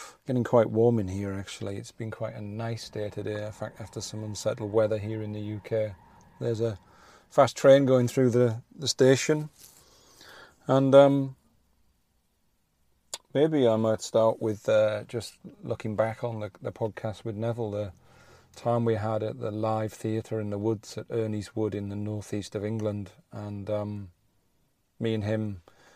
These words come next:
kicking off the first ever, my first ever podcast, and, uh, telling stories about the forty years of knowing each other and the sort of things we've been up to together as friends and then as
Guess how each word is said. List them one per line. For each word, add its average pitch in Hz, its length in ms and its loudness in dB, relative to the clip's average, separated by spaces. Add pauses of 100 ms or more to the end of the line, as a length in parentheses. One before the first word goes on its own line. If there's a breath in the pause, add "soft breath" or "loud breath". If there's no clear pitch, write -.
(240 soft breath)
kicking 113 300 -4
off 104 100 -6
the 107 100 -2
first 113 320 2
ever, 107 280 -2
my 107 100 -6
first 107 240 -6
ever 107 160 -2
podcast, 104 640 -6
and, 104 320 -6
uh, 101 280 -4 (140)
telling 110 280 -4
stories 107 580 -4
about 104 440 -4 (1160 soft breath)
the 113 80 -10
forty 107 360 -2
years 104 280 -4
of 104 100 -6
knowing 107 300 -6
each 101 240 -6
other 101 240 -4
and 104 140 -8
the 101 80 -8
sort 110 200 -8
of 110 80 -8
things 107 320 -10
we've 110 120 -8
been 104 160 -6
up - 100 -14
to 107 160 -12
together 104 400 -6
as 101 100 -12
friends 107 520 -4
and 110 120 -10
then 110 140 -10
as 98 320 -16